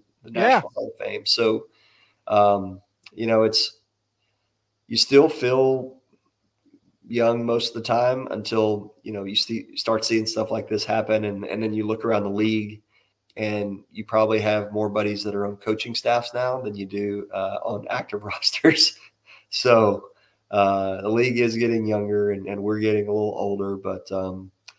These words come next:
Speaker 1: no, it's gonna be a great opportunity to get back and hopefully see some familiar faces and, and hang around for a weekend.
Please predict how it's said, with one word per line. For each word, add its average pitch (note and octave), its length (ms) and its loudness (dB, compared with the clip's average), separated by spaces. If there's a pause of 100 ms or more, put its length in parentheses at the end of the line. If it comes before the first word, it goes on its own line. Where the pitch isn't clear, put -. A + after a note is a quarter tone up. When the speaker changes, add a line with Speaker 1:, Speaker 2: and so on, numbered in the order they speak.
(340)
Speaker 1:
no, G#2 260 2
it's G#2 140 0
gonna A2+ 140 -2
be G#2 80 4
a G2+ 80 0
great G#2 200 2
opportunity G2+ 520 -2
to F#2+ 120 -6
get - 120 -8
back G2+ 320 -6
and G2 180 -14 (160)
hopefully G#2+ 280 -6
see G#2 180 -6
some G2+ 260 -10
familiar G2+ 320 -6
faces G2+ 520 -8
and, G2 140 -16 (140)
and G2+ 80 -20
hang G2+ 180 -6
around G2+ 240 -6
for G2+ 120 -8
a G2+ 80 -2
weekend. G2 320 -8